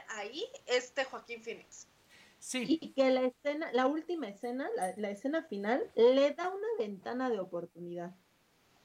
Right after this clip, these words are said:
Speaker 3: Una ventana de oportunidad. Que si no aprovechan, se va a ir al carajo como así, cual Titanic. Entonces,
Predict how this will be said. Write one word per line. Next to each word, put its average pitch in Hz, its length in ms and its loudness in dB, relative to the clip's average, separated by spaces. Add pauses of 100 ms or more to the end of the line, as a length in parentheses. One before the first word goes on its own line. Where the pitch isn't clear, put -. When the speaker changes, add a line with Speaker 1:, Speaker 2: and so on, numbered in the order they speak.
(200)
Speaker 3:
Una 359 500 4 (300)
ventana 220 480 0
de 202 60 0
oportunidad. 185 840 -2 (340)
Que 240 160 8
si 262 340 -4
no 294 100 0
aprovechan, 359 720 -2
se 220 240 0
va 233 60 6
a 247 60 6
ir 269 220 0
al 233 240 2
carajo 262 480 0
como 202 380 -4
así, 220 360 -4
cual 214 340 4
Titanic. 220 580 -2 (360)
Entonces, 254 600 2